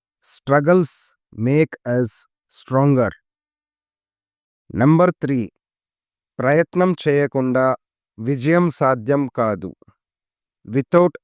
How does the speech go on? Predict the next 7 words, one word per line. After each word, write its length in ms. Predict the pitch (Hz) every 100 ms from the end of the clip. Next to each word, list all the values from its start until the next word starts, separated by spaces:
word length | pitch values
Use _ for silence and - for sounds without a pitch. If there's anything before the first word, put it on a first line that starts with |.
| 139
effort, 340 | - 156 139 - - _ _ _ _ _ _ -
success 420 | 135 - - 175 - 139 131
is 180 | 131 120 - _ 123 143
impossible. 680 | 135 147 139 131 101 87 - _ _ _ _ _ _ _ _ _ _ _ _ _ _ _ - 107
నెంబర్ 340 | 147 156 185 -
ఫోర్, 240 | 151 123 - _ _ _ _ _ _ _ _ 104
నమ్మకం 440 | 127 156 165 185